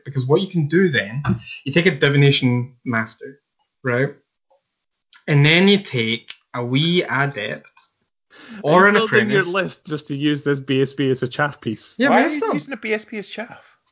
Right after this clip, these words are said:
Speaker 1: I mean, dude, that's, like, fifteen inches. And that's a single dude. He can go
Speaker 3: Yeah, it's
Speaker 1: fucking
Speaker 3: also,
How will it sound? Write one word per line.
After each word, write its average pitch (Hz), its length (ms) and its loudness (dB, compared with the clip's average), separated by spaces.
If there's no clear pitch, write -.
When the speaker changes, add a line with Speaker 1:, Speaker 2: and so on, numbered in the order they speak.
Speaker 1:
I 170 40 -4
mean, 254 140 6
dude, 277 160 2
that's, 320 180 2
like, 359 120 -4
fifteen 220 400 0
inches. 233 360 -4
And 165 80 -2
that's 262 140 2
a 285 80 -6
single 196 400 0
dude. 202 280 0
He 226 260 0
can 330 140 -4
go 247 100 2
Speaker 3:
Yeah, 170 60 4
it's 190 100 -4
Speaker 1:
fucking 190 160 -4
Speaker 3:
also, 185 100 -8